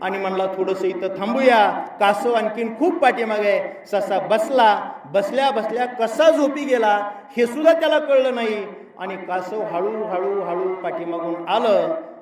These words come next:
ससा झोपलेला पाहिला, सशाला ओलांडलं आणि पुढे गेलं आणि शर्यत जिंकून रिकामं झालं. आणि मग आमचे गुरुजी म्हणायचे,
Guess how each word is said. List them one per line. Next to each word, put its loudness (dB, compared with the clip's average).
ससा -2
झोपलेला -2
पाहिला, 2
सशाला -2
ओलांडलं 2
आणि -6
पुढे -4
गेलं 2
आणि -10
शर्यत -6
जिंकून -10
रिकामं -6
झालं. -4
आणि -8
मग 2
आमचे -2
गुरुजी -6
म्हणायचे, -6